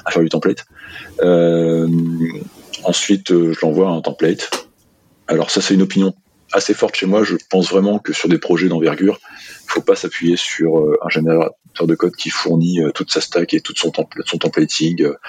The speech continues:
et qu'après on sait pas modifier, et qui répond à quatre-vingt-dix-neuf pour cent de, des cas, mais que le un pour cent, on n'arrivera jamais à le faire,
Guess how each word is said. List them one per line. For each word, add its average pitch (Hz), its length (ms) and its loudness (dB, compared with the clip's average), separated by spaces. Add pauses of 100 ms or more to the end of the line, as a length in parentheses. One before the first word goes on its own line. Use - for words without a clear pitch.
(300)
et - 80 -2
qu'après 87 340 -2
on 85 100 2
sait - 120 -4
pas 80 100 0
modifier, 85 720 4
et 78 60 2
qui - 180 -4
répond 78 300 -2
à 78 60 0
quatre-vingt-dix-neuf 82 640 -2
pour - 140 -6
cent 87 180 2
de, 76 200 2
des 76 120 2
cas, 98 200 2
mais 87 140 -2
que - 140 0
le 78 360 2
un 90 100 -2
pour - 180 -6
cent, 95 140 2
on 95 80 0
n'arrivera 71 260 -2
jamais 165 180 2
à 160 40 2
le 151 60 0
faire, - 260 -2